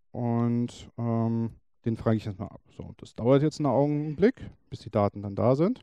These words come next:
So, genau, da ist was. Und der zweite Zugriff, oh, der dauert auch. Der Hintergrund dafür ist, äh, das Ding wird noch nicht gecached. Äh, wenn ich's, äh, cachebar machen möchte,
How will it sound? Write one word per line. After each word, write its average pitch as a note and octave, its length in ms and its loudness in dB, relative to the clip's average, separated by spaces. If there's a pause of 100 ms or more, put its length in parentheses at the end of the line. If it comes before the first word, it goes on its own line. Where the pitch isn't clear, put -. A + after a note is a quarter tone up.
(340)
So, C3 280 4
genau, A2 340 2
da - 120 -2
ist F2+ 180 -2
was. A3 240 2 (800)
Und C#3 380 4
der A#2+ 100 8
zweite C3+ 400 4
Zugriff, C#3 480 4 (460)
oh, G3+ 240 2
der G#2 80 -2
dauert G2+ 240 2
auch. D3+ 320 4 (800)
Der B2 100 4
Hintergrund D3 400 4
dafür C3+ 380 6
ist, - 320 0
äh, A#2 380 4 (380)
das - 100 -14
Ding C3 160 2
wird A#2 100 2
noch A#2+ 120 -2
nicht A2+ 140 -8
gecached. D#3 400 2 (960)
Äh, B2 240 6
wenn C3 120 4
ich's, - 220 -2 (120)
äh, B2+ 140 -2
cachebar B2+ 340 2
machen C#3+ 240 -2
möchte, C#3+ 320 2